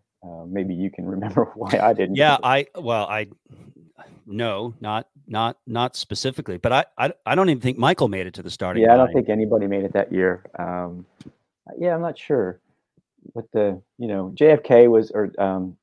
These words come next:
Speaker 1: the shut-in was always a big event. Um, and then J F K was something that we talked about doing. Um,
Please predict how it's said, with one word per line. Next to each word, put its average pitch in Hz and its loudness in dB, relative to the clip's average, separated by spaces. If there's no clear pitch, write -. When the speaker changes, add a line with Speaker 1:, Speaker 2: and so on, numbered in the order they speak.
Speaker 1:
the 104 -10
shut-in 120 8
was 110 2
always 107 6
a 104 0
big 98 0
event. 98 -2
Um, 92 -8
and 92 -8
then 92 -6
J 107 2
F 101 0
K 101 -2
was 95 -4
something 92 -8
that 92 -6
we 87 -12
talked 92 -8
about 90 -8
doing. 90 -10
Um, 85 -20